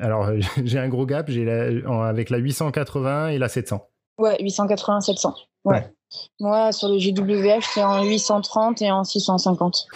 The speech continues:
Speaker 1: Non, mais c'est vrai que c'est une gamme qui est très large chez, chez Axis. C'est difficile, euh, quand t'arrives chez Axis de, de t'y retrouver. Euh, après, ça s'éclaire tranquillement,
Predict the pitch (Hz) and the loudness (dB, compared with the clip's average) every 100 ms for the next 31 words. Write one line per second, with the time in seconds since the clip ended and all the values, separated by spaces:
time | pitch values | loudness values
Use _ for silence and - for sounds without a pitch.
0 | - 143 170 151 156 165 - 151 143 160 | -12 -6 -4 -2 -2 -2 -2 -2 0 -2
1 | 175 - - 139 - - 143 135 - 123 | -4 -8 -4 -4 -2 -2 -2 -2 -2 -2
2 | 127 139 139 113 - 160 127 110 117 135 | -2 -2 -2 -2 -2 -2 -2 -2 -2 -2
3 | 120 156 123 107 110 104 131 139 135 127 | -2 -2 -2 -2 -2 -2 -2 -2 -2 -4
4 | 110 - 135 117 107 107 107 - - - | -4 -4 -4 -2 -2 -2 -2 -2 -4 -4
5 | 113 147 - _ 110 101 117 120 160 - | -2 -2 -6 _ -4 -2 -2 -2 -2 -2
6 | 131 131 131 135 - 117 131 120 156 | -4 -4 -4 -4 -4 -4 -2 -2 -2